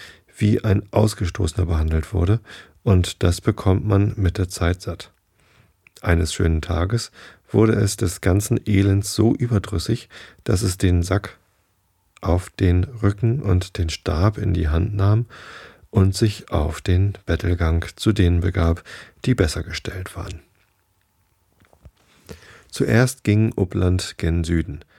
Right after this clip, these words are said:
bis ganz nach Schonen hinab. Und als es dahin kam, beklagte es sich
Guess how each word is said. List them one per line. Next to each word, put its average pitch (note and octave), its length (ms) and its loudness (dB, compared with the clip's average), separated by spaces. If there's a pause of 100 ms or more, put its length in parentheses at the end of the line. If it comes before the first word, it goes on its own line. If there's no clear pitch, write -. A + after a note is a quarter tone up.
(160)
bis - 200 -8
ganz F#2 420 -2
nach E2+ 500 -2 (220)
Schonen G2 720 2
hinab. D2+ 420 -10 (680)
Und F#2 200 2
als E2 280 0
es E2+ 100 -4
dahin E2+ 460 0
kam, B2+ 420 0
beklagte F2 560 0
es D#2+ 180 -6
sich F2+ 280 0